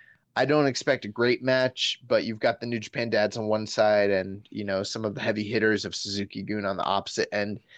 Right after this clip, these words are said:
Um, we did see a surprise, uh, victory during new, uh, the New Beginning in Osaka, where the New Japan dads did pick up a win there.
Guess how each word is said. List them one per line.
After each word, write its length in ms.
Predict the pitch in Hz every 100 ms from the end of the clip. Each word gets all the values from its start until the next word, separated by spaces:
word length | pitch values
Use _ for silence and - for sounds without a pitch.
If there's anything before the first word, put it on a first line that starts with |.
| - - -
Um, 440 | 110 113 107 98 101
we 160 | - 131
did 240 | 135 175
see 160 | - 180
a 60 | 151
surprise, 720 | 131 - 135 127 123 117 - _ _ _ -
uh, 280 | 113 104
victory 760 | 107 131 123 143 135 131 127 120 -
during 460 | 127 120 113 110 104
new, 260 | 110 123 117 - 117 -
uh, 220 | 110 98
the 100 | 98
New 120 | 120
Beginning 340 | 110 120 120 113
in 100 | 104
Osaka, 600 | 101 120 113 - 151 160 _ _ _ _ _
where 260 | - 113 110
the 100 | 110
New 140 | 117
Japan 300 | 117 - 120
dads 320 | 113 110 107
did 200 | - 113
pick 200 | 110 127
up 100 | 120
a 60 | 110
win 400 | 95 104 107 104
there. 400 | 95 101 123 135